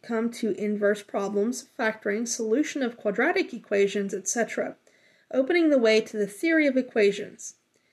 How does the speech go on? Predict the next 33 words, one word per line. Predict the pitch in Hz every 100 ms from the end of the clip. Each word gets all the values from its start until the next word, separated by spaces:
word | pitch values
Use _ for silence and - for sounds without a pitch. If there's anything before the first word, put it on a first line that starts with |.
| _ _
As | 233 226
the | 233
subject | - 349 403 403 -
expands, | 262 - 285 240 190 196 214
an |
improvement | 202 196 269 285 339 320
is | 226 214
made | 202 202
by | 208 196
the | 196
employment | 190 - 226 247 -
of | 196
fractional | - 262 - 330 339 -
and | 214
negative | 196 202 214 226 233
ex-, | 226 185 - -
exponents, | - - 403 339 214 - - - _ _ _
and | 220 214
further | - 254 277
and | 254 233 233
final | 214 220 220
extension | - - 208 196 -
of | - 208
the | 208
number | 202 196 254
system | 254 214 202 208 196
to | 202
include | 190 202 202
the | 202
complex | - - 330 202 190 180 -
or | 214
imaginary | 208 254 262 233 196 202
numbers. | 254 226 73 - -